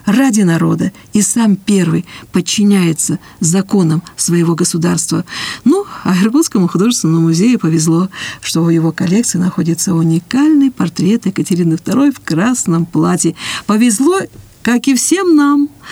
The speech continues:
потому что сегодня мы узнали, наконец-таки, очень интересную информацию об истории парадного портрета и о замечательном русском живописце Дмитрии Григорьевиче Левицком. Благодарю вас,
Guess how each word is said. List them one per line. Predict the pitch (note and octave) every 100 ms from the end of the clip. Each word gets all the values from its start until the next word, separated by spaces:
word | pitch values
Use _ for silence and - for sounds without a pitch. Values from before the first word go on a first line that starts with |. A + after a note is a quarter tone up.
| - A#3
потому | C4 D4
что | - C4
сегодня | - C4 D4 B3+ C4
мы | B3+ B3
узнали, | G3+ G3 A3+ A#3 A#3 F#3 D#3+
наконец-таки, | E3+ F#3+ F#3+ G#3+ G3 - F3 F#3
очень | B3+ - F#3+
интересную | F3 F3 F#3 - D#3 D#3+
информацию | F#3+ B3+ C#4+ D#4+ C#4+ B3 A#3+ - - -
об | F3 E3
истории | E3+ - D#4 D4+ B3+ - -
парадного | F#3 F3+ E3+ E3 -
портрета | E3+ - E3+ B3 B3 G3+ - - -
и | -
о | F3
замечательном | D#3+ F#3+ G3+ F4 F4 C#4 C4+ - -
русском | - G3 G3 - E3+
живописце | E3 F3 F#3 C#4+ - A3+ - - - F#3
Дмитрии | G3+ A#3+ C4 B3+ -
Григорьевиче | D#3+ D#3 F#3 A3 G#3 A3+ A3 - G3+
Левицком. | F3+ F3 F3 E3+ - F3 E3+ - - - -
Благодарю | F3+ F3+ F3 F3
вас, | F3 G3+ C#4+ -